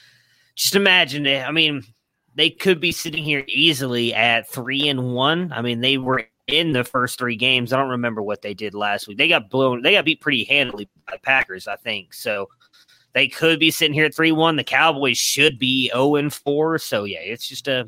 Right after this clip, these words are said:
weird, weird world we're living in right now for the N F L.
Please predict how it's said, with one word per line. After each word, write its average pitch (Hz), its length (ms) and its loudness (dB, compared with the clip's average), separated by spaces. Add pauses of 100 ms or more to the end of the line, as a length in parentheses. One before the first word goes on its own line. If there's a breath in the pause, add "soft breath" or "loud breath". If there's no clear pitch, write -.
(140)
weird, 117 480 -10
weird 127 240 -4
world 120 260 -4
we're 127 120 -2
living 123 320 -2
in 92 160 -12
right 98 180 -4
now 101 280 -4
for 104 280 -8
the 107 200 -6
N 110 80 -2
F 107 200 -6
L. 98 220 0